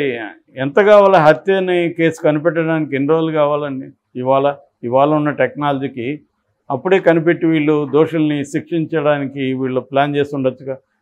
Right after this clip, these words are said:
రెండోది, అప్పుడు కూడా పోలీసులు ఈ ముద్దాయిలందరినీ చితగ్గొట్టారు, చితగ్గొట్టి టార్చర్ చేశారు. టార్చర్ చేసినప్పుడు వీళ్ళు చెప్పకుండా ఉంటారా?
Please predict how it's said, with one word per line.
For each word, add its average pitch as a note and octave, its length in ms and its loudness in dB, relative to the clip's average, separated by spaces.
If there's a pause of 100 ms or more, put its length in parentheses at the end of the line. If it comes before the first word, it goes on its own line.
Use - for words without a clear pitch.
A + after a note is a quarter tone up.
(180)
రెండోది, E3 360 6
అప్పుడు E3 340 4
కూడా F3 180 6
పోలీసులు D#3+ 560 0
ఈ D3+ 100 2
ముద్దాయిలందరినీ D#3+ 800 2
చితగ్గొట్టారు, D3+ 800 0 (500)
చితగ్గొట్టి E3+ 680 2
టార్చర్ D#3 520 2
చేశారు. A#2 320 -4 (100)
టార్చర్ D3+ 260 0
చేసినప్పుడు F3+ 500 -2
వీళ్ళు D#3+ 220 -2
చెప్పకుండా E3 360 0
ఉంటారా? C#3+ 420 2